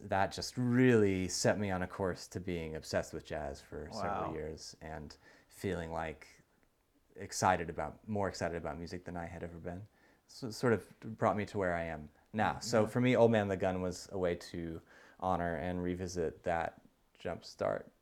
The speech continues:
Speaker 1: to my passion for music.
Speaker 2: Yeah, that's amazing.
Speaker 1: Um, so, so I,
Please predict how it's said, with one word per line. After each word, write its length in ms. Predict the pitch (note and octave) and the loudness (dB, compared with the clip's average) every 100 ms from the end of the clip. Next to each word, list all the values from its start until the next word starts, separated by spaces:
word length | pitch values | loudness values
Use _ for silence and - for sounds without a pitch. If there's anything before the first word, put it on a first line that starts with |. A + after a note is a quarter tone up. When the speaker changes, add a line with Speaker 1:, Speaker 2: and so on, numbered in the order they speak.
| - | -18
Speaker 1:
to 100 | G2+ | -6
my 320 | G2 F#2+ F#2+ - _ _ _ _ _ _ | -4 -4 -6 -12 _ _ _ _ _ _
passion 340 | A2+ D#2+ - - | -4 -2 -4 -12
for 320 | - - G#2 - _ _ _ _ _ _ | -8 -8 -8 -16 _ _ _ _ _ _
music. 360 | A2+ G#2 - - | -8 -6 -8 -14
Speaker 2:
Yeah, 240 | B2+ C3 G2 | -8 -4 -4
that's 260 | G2+ - A2 | -4 -8 -12
amazing. 480 | A2 A2 A2 G#2+ - _ - | -10 -10 -10 -14 -16 _ -12
Speaker 1:
Um, 280 | G2+ G2 G2+ | -8 -8 -6
so, 360 | - - C#3 F2+ - - - | 4 8 8 6 -4 -12 -10
so 240 | - D3 | 10 12
I, 140 | C#3 | 12